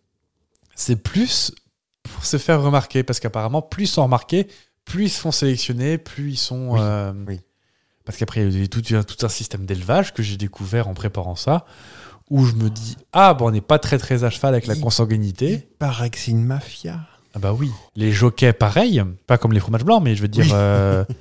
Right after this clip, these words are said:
Speaker 1: <laughs> les jockeys n'aiment pas trop, trop la nouveauté.
Speaker 2: Mm.
Speaker 1: C'est un petit monde, hein,
Speaker 2: C'est un
Speaker 1: je
Speaker 2: petit
Speaker 1: pense.
Speaker 2: monde conservateur.
Speaker 1: Je pense un peu comme la Formule un. C'est, ils sont...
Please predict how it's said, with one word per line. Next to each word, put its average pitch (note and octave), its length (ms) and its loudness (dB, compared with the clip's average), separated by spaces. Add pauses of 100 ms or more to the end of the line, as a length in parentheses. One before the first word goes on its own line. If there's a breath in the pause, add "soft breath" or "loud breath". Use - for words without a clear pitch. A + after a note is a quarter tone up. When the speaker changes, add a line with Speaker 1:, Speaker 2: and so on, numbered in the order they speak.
(120)
Speaker 1:
<laughs> - 300 -18
les A2+ 140 8
jockeys A#2+ 320 6
n'aiment G#2 220 6
pas A#2+ 200 4
trop, - 340 0
trop C3 300 -2
la A#2 80 2
nouveauté. G#2 480 -4 (180)
Speaker 2:
Mm. A#2 120 0 (320)
Speaker 1:
C'est - 140 -4
un G#2 60 -2
petit G2+ 240 -4
monde, E3 220 -2
hein, G2+ 120 -2
Speaker 2:
C'est A2 80 -2
un A2 40 -4
Speaker 1:
je G#2+ 40 -8
Speaker 2:
petit - 100 -8
Speaker 1:
pense. A#2+ 60 0
Speaker 2:
monde A#2 100 -2
conservateur. B2 920 0 (160)
Speaker 1:
Je - 60 -14
pense B2 260 0
un G2 100 2
peu A2+ 120 -4
comme G#2+ 180 -2
la G#2+ 80 2
Formule D3 320 4
un. D3+ 140 8
C'est, G2 240 0
ils G2+ 800 -4
sont... G2+ 200 -8